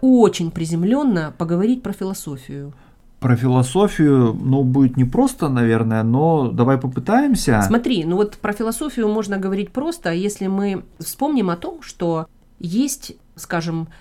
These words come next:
Speaker 1: такие вещи в философии, которые знает человек, который даже и близко к философии не имеет никакого отношения. Например, Сократ, имя этого философа, одного из первых,
Speaker 2: Мгм.
Speaker 1: одного из самых, там, древних,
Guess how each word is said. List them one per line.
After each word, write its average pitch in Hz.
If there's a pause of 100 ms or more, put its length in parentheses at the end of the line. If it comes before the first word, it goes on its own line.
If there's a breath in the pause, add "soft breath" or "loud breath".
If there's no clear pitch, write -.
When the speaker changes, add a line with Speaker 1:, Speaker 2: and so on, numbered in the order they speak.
(260 soft breath)
Speaker 1:
такие 196
вещи 233
в 175
философии, 165
которые 214
знает 214
человек, 254
который 185
даже 185
и 202
близко 175
к -
философии 170
не 165
имеет 180
никакого 170
отношения. 131
Например, 170 (300)
Сократ, 254 (480)
имя 220
этого 165
философа, 202
одного 170
из -
первых, 247
Speaker 2:
Мгм. 117
Speaker 1:
одного 151
из 147
самых, 143
там, -
древних, 208